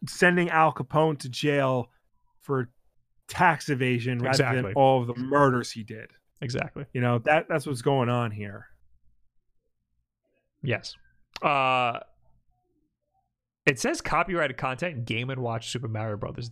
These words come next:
Speaker 2: That's weird, 'cause th-, th-, that's
Speaker 1: Yeah.
Speaker 2: saying, I would have understood if they s-, I mean, I still don't understand. It's still stupid no matter what. But they could have said copyrighted content, The Legend of Zelda, or copyrighted content,
Speaker 1: Yeah.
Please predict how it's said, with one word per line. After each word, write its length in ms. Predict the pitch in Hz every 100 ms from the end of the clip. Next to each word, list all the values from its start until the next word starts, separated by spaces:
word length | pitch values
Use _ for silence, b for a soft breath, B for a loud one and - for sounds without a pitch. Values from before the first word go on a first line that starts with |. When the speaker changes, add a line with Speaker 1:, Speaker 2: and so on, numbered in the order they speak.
| -
Speaker 2:
That's 320 | 131 180 -
weird, 340 | 131 110 95 -
'cause 180 | - 123
th-, 180 | 165 143
th-, 140 | 143 143
that's 360 | 143 165 - -
Speaker 1:
Yeah. 300 | 120 104 104
Speaker 2:
saying, 680 | - 175 160 156 - - - - -
I 180 | - 185
would 160 | 240 196
have 80 | 156
understood 540 | 139 127 - 139 123
if 100 | 113
they 120 | 127
s-, 200 | 113 - _ -
I 100 | 135
mean, 120 | 131
I 60 | 117
still 220 | - 143
don't 120 | 113
understand. 340 | 95 101 - 113
It's 100 | -
still 420 | - - - 285
stupid 320 | - 208 170
no 60 | 143
matter 200 | 127 110
what. 240 | 104 113 B B B
But 320 | 180 160 - b b b _ -
they 200 | 180 165
could 360 | - - 294
have 220 | 294 180 147
said 220 | 165 139
copyrighted 480 | 160 156 156 139 -
content, 480 | 139 131 139 123 - - -
The 80 |
Legend 260 | 117 110 117
of 80 | 123
Zelda, 320 | 175 156 - - -
or 120 | 127
copyrighted 440 | 143 127 127 123
content, 340 | 127 123 127
Speaker 1:
Yeah. 40 | 110